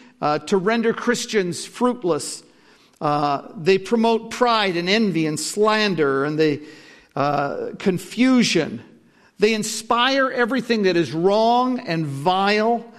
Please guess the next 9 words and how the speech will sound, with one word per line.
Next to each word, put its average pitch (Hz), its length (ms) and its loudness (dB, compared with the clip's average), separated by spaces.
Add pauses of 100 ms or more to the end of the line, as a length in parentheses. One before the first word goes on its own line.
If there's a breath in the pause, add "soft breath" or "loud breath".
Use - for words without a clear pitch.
(280 loud breath)
They 175 100 4
try 214 300 0
to 202 100 -2
teach - 460 -4
people 208 460 0
to 160 260 2
believe 170 500 2
a 190 60 2
lie. 185 580 0